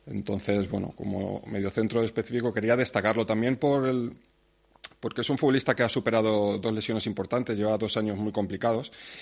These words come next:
y, y creo que también tiene mucho mérito, ¿no? Los futbolistas cuando se recuperan y, y asumen ese liderazgo en una temporada tan difícil como el Getafe,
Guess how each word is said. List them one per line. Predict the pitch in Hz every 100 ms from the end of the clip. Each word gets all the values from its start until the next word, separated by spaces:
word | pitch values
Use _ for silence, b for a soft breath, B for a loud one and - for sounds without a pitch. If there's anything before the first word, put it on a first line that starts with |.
| B B
y, | 131 110 101 95 92 90 85 85 - - 107
y |
creo | - 110 110
que | 120 107 98 95
también | 98 95 104
tiene | 117
mucho | 120 123 95
mérito, | 104 107 95
¿no? | 98
Los | 123
futbolistas | - 101 104 -
cuando | - 107 104
se | 110
recuperan | 101 113 - 120 113 107
y, | 107 104 101
y | 101
asumen | 98 113 107
ese | 104 107
liderazgo | 104 101 98 110 101
en | 104
una | 104 101
temporada | 107 104 104
tan | 104 101
difícil | 95 98 98
como | 98
el | 95
Getafe, | 104 104 -